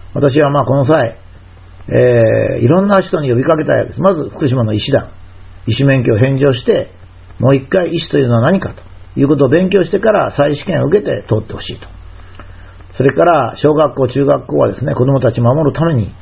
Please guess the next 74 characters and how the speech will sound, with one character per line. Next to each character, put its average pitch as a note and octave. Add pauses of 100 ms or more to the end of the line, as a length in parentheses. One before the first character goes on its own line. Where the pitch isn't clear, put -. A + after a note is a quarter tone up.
(640)
え A#2
ー、 -
国 B2
立 B2+ (180)
が C3
ん A#2
セ D3+
ン C#3+
タ C3
ー A2
と A2
か G2+
そ B2
の C#3+
他 B2
の A#2
機 -
関 C#3
に F#2+
で F2
す -
ね、 G#2
早 G3
く B2
デ C#3+
ー -
タ D#3+
を C#3
出 F3+
せ C#3+
と。 - (920)
我 -
々 D#3+
は D3+
そ C#3+
の、 C#3+
そ D#3
れ E3+
に E3+
よ E3
っ -
て D3
子 D3
ど E3
も D#3+
を、 C#3+ (460)
あ、 A#2+
避 B2
難 D#3
さ B2+
せ D3+
る C#3+
と C3+
か G#2
給 D3+
食 C#3+
を C#3+
考 C#3+ (120)
え E3
る C3+
と B2
き A2
や C#3
ん G#3
な C4
き -
ゃ -
い D3
け D3
な C3
い A2
ん G2+
だ G2
と -